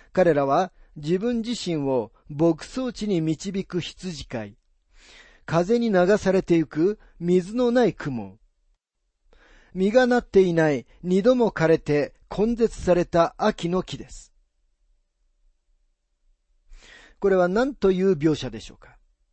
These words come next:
彼らはあなた方の愛産の染みですと書かれています。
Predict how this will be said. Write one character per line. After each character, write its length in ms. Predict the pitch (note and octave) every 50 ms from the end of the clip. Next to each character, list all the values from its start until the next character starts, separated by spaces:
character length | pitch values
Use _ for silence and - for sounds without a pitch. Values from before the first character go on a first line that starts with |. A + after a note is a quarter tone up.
| _ _ _ _ _ _ _ _ _ _ _ _ _ _ _ _ _ _ _ _ _ _ _ _ _ - - - - - - _ -
彼 200 | G3+ G3 F3 D#3+
ら 120 | D#3 D#3
は 220 | D#3 E3 E3+ - _ -
あ 100 | D3 E3
な 140 | G3+ A3+
た 140 | A3 - A3
方 280 | G3 G3 E3+ - E3+ E3+
の 200 | F#3 G3 E3 - -
愛 240 | C3 D3+ F3+ G#3+
産 340 | G#3 - - A#3 A3 G#3+ G3+
の 120 | G3+ G3 E3+
染 320 | - - - - D3+ F3
み 140 | G#3 A#3+ A#3
で 100 | A#3 G3
す 100 | - -
と 140 | - G3+ F#3+
書 140 | - C#3 -
か 100 | - C3+
れ 80 | A2+ G#2+
て 120 | - -
い 40 | -
ま 100 | - A#2+
す。 220 | - - - _